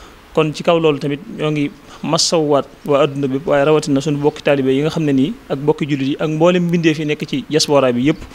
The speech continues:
Ndax tukki rek ni ci Yonent bi sallallahu alayhi wa sallam waxoon, waxoon ne tukki aw dogit la ci mbugal, as-safaru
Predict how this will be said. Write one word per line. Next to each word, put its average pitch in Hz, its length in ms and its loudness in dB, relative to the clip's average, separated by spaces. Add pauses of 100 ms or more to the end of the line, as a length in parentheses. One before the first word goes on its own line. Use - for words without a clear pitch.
(520)
Ndax 139 140 2 (240)
tukki 165 260 0
rek 147 140 0 (120)
ni 156 100 -8
ci - 120 -6
Yonent 156 200 0
bi 147 100 -4
sallallahu 143 280 2
alayhi 139 180 0
wa 135 60 2
sallam 135 160 -4
waxoon, - 40 -
waxoon 156 280 0 (560)
ne 147 100 4
tukki - 360 -4
aw 156 140 2
dogit 160 260 2
la 143 100 2
ci 139 100 -2
mbugal, 135 280 2 (280)
as-safaru 151 360 2